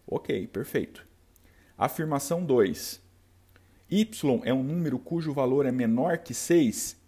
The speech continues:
Cinco é menor que seis? É, então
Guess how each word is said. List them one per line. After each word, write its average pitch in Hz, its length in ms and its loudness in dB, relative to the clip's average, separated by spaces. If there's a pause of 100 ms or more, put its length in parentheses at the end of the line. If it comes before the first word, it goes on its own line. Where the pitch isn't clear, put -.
(180)
Cinco 185 560 -2
é 123 40 4
menor 113 260 0
que - 80 -14
seis? - 540 -2 (200)
É, 85 220 -4 (380)
então 117 260 -8